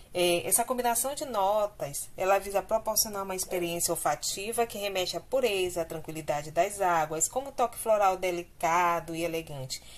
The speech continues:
ideal para uso diário, especialmente em clima mais quentes,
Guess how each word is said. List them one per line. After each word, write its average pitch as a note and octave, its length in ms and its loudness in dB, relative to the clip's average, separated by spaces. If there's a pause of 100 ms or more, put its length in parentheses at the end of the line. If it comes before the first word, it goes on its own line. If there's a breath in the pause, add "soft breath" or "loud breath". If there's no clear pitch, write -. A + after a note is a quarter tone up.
(160 loud breath)
ideal B3+ 460 6
para G#3+ 360 6
uso F#3 300 -2
diário, E3+ 580 2
especialmente A#3 1000 0
em G3+ 80 -8
clima F#3+ 400 -6
mais F3 420 -2
quentes, F#3+ 840 -4